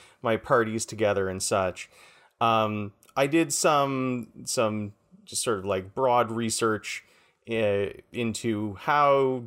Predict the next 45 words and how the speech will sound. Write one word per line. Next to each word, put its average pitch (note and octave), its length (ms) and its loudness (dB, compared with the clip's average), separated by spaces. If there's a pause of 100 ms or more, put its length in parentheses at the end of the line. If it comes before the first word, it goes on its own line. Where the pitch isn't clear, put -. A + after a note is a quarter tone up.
diff-, D#3 240 0
like, C#3 160 0
different E3 300 0
methods A#2 320 0
of A2+ 100 -2
getting B2 200 2
your A2 120 -2
party G#2 320 0
together, G2+ 460 -2
and G#2+ 160 -2
here F#3 320 2
are D3 240 2
a A#2+ 40 -4
few C3+ 340 -4
that A#2 120 0
I G#2 220 2
found, A#2+ 640 0 (400)
and, A2+ 420 0
uh, A2+ 260 4
they, C#3 280 2 (480)
already C3 460 4
they A2 160 0
sort A2+ 200 0
of G2+ 60 -4
touch A2 220 -2
upon G2 220 -4
what G2 80 -4
we're G2+ 80 -6
talking F#2+ 300 -4
about. - 280 -8
So, G#2+ 240 2 (300)
because F3+ 460 2
they D#3+ 160 2
are C#3+ 220 6
called D#3 480 4
upon C3 440 2
to B2 60 0
do A2 280 2
it, - 160 -4
you G#2+ 100 -4
know, A2+ 260 0 (280)
the C3 80 -2
Queen D#3 720 0
or A2+ 100 2
the A2+ 200 -6